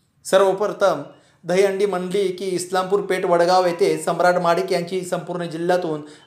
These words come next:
दहीहंडी बघण्यासाठी लोक जात असत. आता तीच परंपरा सांगली मिरजेत होताना दिसत आहे.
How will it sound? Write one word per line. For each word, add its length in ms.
दहीहंडी 800
बघण्यासाठी 720
लोक 260
जात 220
असत. 320
आता 200
तीच 200
परंपरा 500
सांगली 360
मिरजेत 380
होताना 340
दिसत 340
आहे. 200